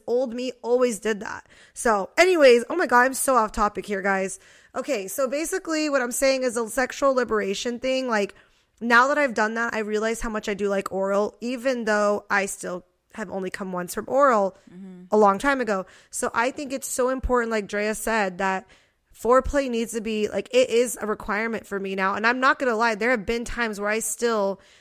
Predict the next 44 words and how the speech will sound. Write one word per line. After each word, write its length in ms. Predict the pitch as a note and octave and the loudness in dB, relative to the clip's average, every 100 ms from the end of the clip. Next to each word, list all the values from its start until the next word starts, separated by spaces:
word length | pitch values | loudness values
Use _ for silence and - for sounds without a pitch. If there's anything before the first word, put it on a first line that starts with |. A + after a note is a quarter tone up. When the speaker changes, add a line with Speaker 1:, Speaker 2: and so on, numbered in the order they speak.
| _ - | _ -2
Speaker 1:
allowed 440 | A3 G#3 G3+ G#3+ A3 | 0 4 4 4 2
a 40 | |
man 380 | G#3 G#3+ G3+ G3+ | 0 0 -2 -4
to 140 | - | -8
just 300 | G3 G3+ G3 | -6 -6 -6
move 240 | F#3+ G3+ A3 | -6 -4 -2
it 80 | G#3+ | -2
on 160 | G#3 G#3+ | -2 -4
to 120 | G3 | -6
the 80 | G3 | -6
fucking 340 | G3 G3 A3+ | -4 -6 -4
right 220 | B3 B3+ | -2 0
away. 360 | C4 C4 C4+ C#4 - - - | 0 2 0 -2 -8 -20 0
But 160 | A3+ A3 | 2 4
actually 420 | G#3+ - - A#3+ | 2 0 -2 -2
starting, 500 | A3+ A3 A#3 A#3 A3+ | -2 0 2 2 0
like, 320 | G#3+ G3+ - - | 0 0 -2 -4
and 120 | G#3+ | 0
I'm 100 | G#3+ | 2
gonna 160 | A3+ A3+ | 2 -2
say 140 | A3 | 0
this 140 | G#3+ G3+ | -2 -2
today, 480 | - A#3 A3+ G#3 G3 | -4 -2 0 0 0
and 180 | G3+ G3+ | -4 -8
you 60 | |
can 140 | G3 G3+ | -10 -10
hold 160 | F#3+ | -10
me 100 | G3+ | -8
accountable. 640 | A3+ A3+ G3 F#3 G3 G#3 G#3 - - _ _ - | -8 -6 -6 -2 0 0 -2 -16 -20 _ _ 2
I, 240 | A#3 A#3 | 4 2
well, 100 | A3+ | -2
first 200 | A3+ A#3+ | -4 -4
of 40 | A#3 | -2
all, 60 | |
I'm 60 | G#3+ | -2
not 120 | A3 | -2
hooking 240 | A3 G#3 G#3 | -2 -2 -4
up 120 | G#3+ | -2
anymore, 520 | G3+ G3 F#3+ G3 G#3 - - - | -4 -2 0 0 -2 -8 -16 0
but 180 | A3+ G#3+ | 2 4
I 160 | A3+ | 2
am 180 | A3+ A3+ | 0 0
not 340 | A3 A3+ A3 G#3+ | 2 4 2 -2
going 540 | A3 A#3 G#3+ G3 G3 | -4 -2 -4 -6 -8